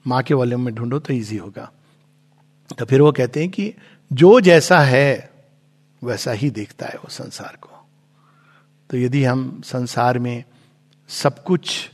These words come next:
negative देखते हैं, एक वो कहा है ना कि गाड़ी जा रही है, सामने से यदि सारी vehicles आ रही हैं, आप सबको गालियां दे रहे हैं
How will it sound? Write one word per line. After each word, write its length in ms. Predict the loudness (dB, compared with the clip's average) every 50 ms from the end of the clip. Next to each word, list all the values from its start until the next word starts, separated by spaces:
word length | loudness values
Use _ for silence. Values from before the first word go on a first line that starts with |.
| _ _ _ _ _ _ _ _ _ _ _ _ _ -6
negative 480 | -4 -4 -2 -2 -2 -2 0 -2 -2 -2
देखते 460 | -2 -2 -4 -4 -4 -8 -12 -10 -8
हैं, 400 | -8 -8 -10 -10 -12 -12 -14 -14
एक 180 | -12 -14 -12 -10 -8
वो 100 | -10 -10
कहा 220 | -10 -10 -8 -6
है 120 | -4 -4 -4
ना 120 | -4 -4
कि 140 | -4 -4 -4
गाड़ी 380 | -4 -2 -2 -2 -2 -2 -4 -4
जा 220 | -2 -2 -2 -2
रही 180 | -2 -2 -4 -4
है, 260 | -4 -6 -8 -8 -12 -16 -20 -20 -20 _ _ _
सामने 480 | -10 -6 -4 -2 -2 -2 0 0 -2 -2
से 180 | -2 -2 -4
यदि 220 | -4 -2 -4 -6 -8
सारी 340 | -6 -4 -4 -4 -4 -4
vehicles 480 | -4 -4 -4 -4 -4 -6 -6 -6 -6 -6
आ 80 | -8 -8
रही 180 | -8 -8 -8
हैं, 120 | -8 -6 -6
आप 340 | -4 -4 -6 -6 -10 _ -14
सबको 340 | -10 -8 -8 -8 -6 -6 -4
गालियां 400 | -2 -2 -2 -2 -2 -4 -6 -6
दे 120 | -8 -8
रहे 120 | -10 -10 -12
हैं 80 | -14